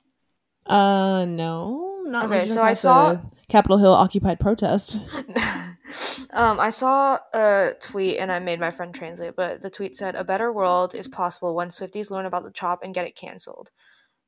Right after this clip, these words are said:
Speaker 2: Um, and I asked about it, and it's, like, a Chiefs fans move, like a tomahawk chop.
Speaker 1: Oh.
Speaker 2: And it's controversial 'cause cultural appropriation.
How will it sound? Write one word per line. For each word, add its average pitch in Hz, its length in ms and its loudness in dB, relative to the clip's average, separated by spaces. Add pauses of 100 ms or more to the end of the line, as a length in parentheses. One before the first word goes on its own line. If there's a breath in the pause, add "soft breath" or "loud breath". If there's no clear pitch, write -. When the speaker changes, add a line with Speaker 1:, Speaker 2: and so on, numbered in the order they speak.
Speaker 2:
Um, 180 300 -2
and 180 80 -4
I 170 60 -4
asked 170 260 -4
about 180 140 -2
it, 170 160 -6
and 175 500 -6 (240)
it's, - 240 -6
like, 202 160 -6
a 202 60 -6
Chiefs - 360 -8
fans 208 400 -8
move, 214 440 -6
like 190 180 -8
a 165 320 -8
tomahawk 180 580 -8
chop. 196 420 -4 (520)
Speaker 1:
Oh. 180 140 -8
Speaker 2:
And 175 500 -6 (180)
it's - 200 -10
controversial 170 600 -8
'cause 156 460 -12 (140)
cultural 170 560 -12
appropriation. 170 880 -16